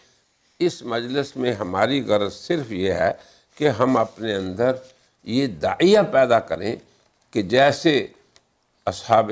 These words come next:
रसूल, ताबईन, अतबा ताबईन, अइम्मा मुहद्दिसीन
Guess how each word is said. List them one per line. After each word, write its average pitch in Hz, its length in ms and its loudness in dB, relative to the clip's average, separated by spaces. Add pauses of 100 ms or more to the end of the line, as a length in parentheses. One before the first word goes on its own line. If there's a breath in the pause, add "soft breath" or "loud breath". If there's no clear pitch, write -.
(120)
रसूल, 92 500 -6 (460)
ताबईन, 95 720 -2 (100)
अतबा 98 400 -2
ताबईन, 92 800 -2 (360 soft breath)
अइम्मा 101 420 -2
मुहद्दिसीन 90 920 -4